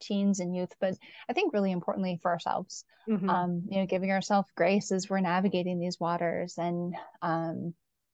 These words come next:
Speaker 1: you know, emotions and relationships and, and humans, it's all important stuff. And, um, we're gonna stumble, we're gonna bump, um, we're gonna, we're gonna do it quote unquote wrong sometimes.
Speaker 2: Mm-hmm.
Speaker 1: And,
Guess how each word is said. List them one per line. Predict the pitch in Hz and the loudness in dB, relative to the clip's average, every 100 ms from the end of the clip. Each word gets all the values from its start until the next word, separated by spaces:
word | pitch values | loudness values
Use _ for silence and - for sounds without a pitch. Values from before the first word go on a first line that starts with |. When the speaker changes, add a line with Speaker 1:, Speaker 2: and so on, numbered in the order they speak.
| - | 0
Speaker 1:
you | 202 | 4
know, | 196 | 6
emotions | 196 190 190 - 220 208 208 196 | 6 6 4 2 2 6 6 6
and | 185 180 | 2 0
relationships | 185 185 202 208 196 202 196 - - - | 0 2 2 2 4 2 0 -4 -6 -2
and, | 180 175 180 | -2 -2 -2
and | 180 180 - | -2 -2 2
humans, | 202 196 202 | 2 2 0
it's | 190 202 - | -2 -2 0
all | 214 208 | 2 4
important | 185 - - 170 | 2 0 -2 -4
stuff. | - 185 294 330 - | 0 4 4 2 2
And, | 190 180 - - - - | 2 0 -6 -16 -20 -6
um, | 165 170 | -2 0
we're | 185 190 | 0 2
gonna | 196 | 2
stumble, | 190 233 226 220 220 | 0 2 6 8 6
we're | 196 190 | 4 2
gonna | 185 175 | 0 4
bump, | 196 214 208 - - _ - | 6 6 4 -4 -18 _ -4
um, | 180 175 175 170 180 | -2 -2 -2 -2 0
we're | 196 | 2
gonna, | 185 208 208 190 | 4 6 6 4
we're | 196 | 2
gonna | 190 208 214 | 2 4 6
do | 220 | 6
it | 202 | 4
quote | - 202 | 2 2
unquote | 208 226 202 | 2 2 2
wrong | 170 180 226 180 170 | 2 2 2 0 -4
sometimes. | 180 180 233 175 233 185 - - | -4 0 0 4 4 2 -4 -8
Speaker 2:
Mm-hmm. | 180 | -6
Speaker 1:
And, | 180 180 | -4 -4